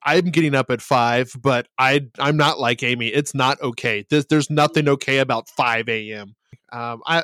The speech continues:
I, I do have a schedule. Uh, on the weekends, I throw that schedule, uh, away, and I stay up way too late,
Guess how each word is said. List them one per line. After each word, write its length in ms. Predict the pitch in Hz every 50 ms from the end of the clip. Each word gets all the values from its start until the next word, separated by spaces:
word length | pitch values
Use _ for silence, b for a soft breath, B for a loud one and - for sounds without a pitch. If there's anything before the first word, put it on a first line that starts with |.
| -
I, 160 | 165 165 170 160 -
I 140 | - 151 160 170
do 200 | 143 170 165 151
have 180 | 156 147 135
a 100 | 139 135 127
schedule. 640 | - - - 143 127 127 123 123 120 113 113 117 b b b b b b b -
Uh, 220 | 143 139 135 127
on 80 | 156 160
the 100 | 165 170
weekends, 540 | 170 226 240 208 - 190 165 151 147 147 135
I 100 | 143 147 143
throw 180 | - 190 185
that 160 | 165 156 147
schedule, 580 | - - 208 185 170 147 143 151 143 135 123 - b b b b b b b b
uh, 280 | - 131 131 127 123 120 135
away, 500 | 151 151 185 190 170 139 131 139 131 - -
and 80 | 127
I 60 | 131
stay 180 | 127 - - 175
up 80 | 165 135
way 240 | 120 135 156 165 165
too 180 | 151 - - 165
late, 320 | 147 156 147 147 156 151